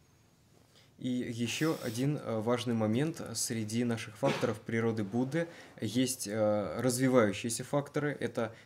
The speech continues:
те, которые могут, э, расти, развиваться. И они могут быть, э, стимулированы к росту.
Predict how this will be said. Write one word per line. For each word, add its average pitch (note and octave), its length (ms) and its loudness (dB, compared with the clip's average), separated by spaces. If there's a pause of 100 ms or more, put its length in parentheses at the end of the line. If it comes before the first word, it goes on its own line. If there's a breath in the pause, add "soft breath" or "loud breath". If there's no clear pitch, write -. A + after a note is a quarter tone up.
те, D#3 220 2
которые D3+ 560 0
могут, A#2 500 -2 (340 loud breath)
э, G#2+ 640 2
расти, A#2+ 440 0
развиваться. G#2+ 640 0
И D#3+ 320 -2 (640 loud breath)
они A2+ 340 0
могут C#3 560 -2
быть, A#2+ 440 -2 (480 soft breath)
э, A2 260 4
стимулированы B2+ 760 4
к - 80 -12
росту. G2 400 -2